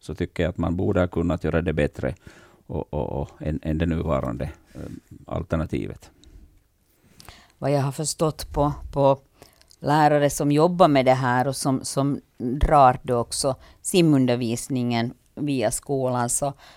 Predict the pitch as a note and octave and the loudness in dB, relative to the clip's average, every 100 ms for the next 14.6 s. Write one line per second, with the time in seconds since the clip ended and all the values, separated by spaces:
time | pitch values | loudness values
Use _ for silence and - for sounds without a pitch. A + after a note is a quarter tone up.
0 | _ - C#3+ C#3 C#3+ - D3+ C#3 B2 A#2 | _ -4 0 0 0 2 4 6 6 2
1 | - B2+ B2+ B2 - B2+ B2+ B2+ - - | 0 -2 0 0 0 0 0 0 -2 -2
2 | C3 _ - C3+ - - C3 C3 B2+ B2 | -2 _ 0 0 0 0 0 2 0 2
3 | C3 D#3 D#3+ C#3+ C3+ - C3 - C3+ - | 2 4 4 4 0 -4 -8 -6 -8 -4
4 | B2+ C3 C3+ - - - B2+ B2+ B2+ B2 | -4 0 -2 -4 -18 -6 -2 0 0 0
5 | A#2+ C3+ - C#3 B2+ - - C#3+ C3+ B2+ | 0 -4 -4 -4 -6 -8 -6 -4 -2 -4
6 | B2 - C3+ B2+ - - - C3+ C3 C3+ | -8 -2 0 0 -8 -12 -4 -2 0 0
7 | - B2+ C3 D#3+ D3+ A#2 - G#2 G#2+ G#2 | 0 0 0 4 4 4 -2 -2 0 0
8 | G2+ - A2+ A2 G2 G2 F#2+ G#2 - _ | 0 2 2 2 -2 -4 -4 -4 -6 _
9 | - - - C3 A#2+ - D3+ - C3+ B2 | -20 -20 -8 -4 -4 -4 -4 2 4 2
10 | A#2+ - - C#3 B2 A#2 A#2 A#2 A#2 A#2 | 0 -4 -2 0 2 2 2 0 2 0
11 | - C#3 - C3 A2+ F#2 - C3+ A#2+ A#2 | -2 -6 -6 -4 -2 -4 -8 -2 0 -2
12 | - - - A#2+ - - B2+ A#2+ A#2+ C3 | -6 -20 -4 -2 -2 -2 -2 0 -4 -2
13 | B2 A2+ A2+ G2 C3 A#2 A2+ A2 A2+ A#2+ | 2 2 2 0 2 2 2 2 2 0
14 | A2+ G#2+ G#2+ - - A#2 | 0 -4 -6 -6 -2 -2